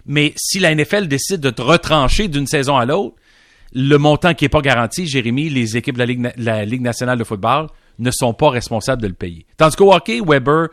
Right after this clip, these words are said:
c'est sûr qu'il va avoir la totalité dans l'ensemble de sa carrière de son cent dix millions qui était dû lorsqu'il a signé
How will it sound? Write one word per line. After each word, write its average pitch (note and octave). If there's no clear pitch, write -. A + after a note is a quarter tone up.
c'est F#3+
sûr F#3
qu'il C3
va B2
avoir C#3
la A2+
totalité D#3+
dans A#2
l'ensemble F3
de D#3+
sa D#3+
carrière C3
de C3
son A#2+
cent D3
dix C3
millions B2
qui -
était A2
dû G#2
lorsqu'il A#2
a G#2+
signé A#2+